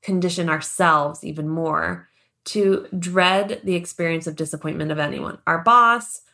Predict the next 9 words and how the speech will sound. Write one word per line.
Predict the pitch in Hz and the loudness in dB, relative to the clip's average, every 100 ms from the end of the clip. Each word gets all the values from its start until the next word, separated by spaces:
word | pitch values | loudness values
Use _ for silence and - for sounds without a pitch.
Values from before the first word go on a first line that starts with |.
| _ - | _ -10
our | 143 | -10
partner, | - 226 220 - 208 208 202 - | -4 -2 -2 -2 -2 0 -2 -6
our | 151 156 | -10 -10
friends, | - 196 196 190 190 - _ - | -2 2 4 2 0 -10 _ -4
people | 294 320 349 320 | 0 2 2 2
we | 233 226 | 2 2
don't | 226 220 | 2 4
even | 214 185 175 160 | 4 2 0 -4
know. | 147 139 - | -6 -8 -10